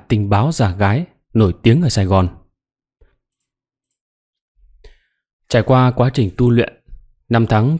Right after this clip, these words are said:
thực sự hóa thân thành một cô gái có dáng đi yểu điệu để thâm nhập vào đội nữ thám báo Thiên Nga Phượng Hoàng. Dù sống giữa bầy lang sói, nhưng nhờ sự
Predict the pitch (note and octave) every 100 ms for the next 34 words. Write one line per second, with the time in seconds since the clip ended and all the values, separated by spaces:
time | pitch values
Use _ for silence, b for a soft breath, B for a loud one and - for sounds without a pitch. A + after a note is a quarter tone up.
0 | - C3 - B2+ - A2 A#2+ - D3+ C3+
1 | - _ - F#2+ F2+ A#2+ G#2 G2+ G2+ E3
2 | - _ _ _ C3+ C3+ D#3 E3+ D#3 -
3 | G2+ F2+ G#2 - - - _ _ - A2+
4 | G2+ - E3 D3+ G#2 - - G#2+ G2+ G2
5 | A#2 E3 - B2 C#3+ B2+ A#2+ E3+ - A2+
6 | A2+ G#2+ - - G2 F#2 E2+ _ _ _
7 | _ _ _ _ - A2 - A2 C#3 D#3+
8 | C#3+ D3 G2 F#2 G2+ F#2 G2 A#2 F3+ b
9 | b b b - A#2 A#2+ A#2+ A2 G2 G2+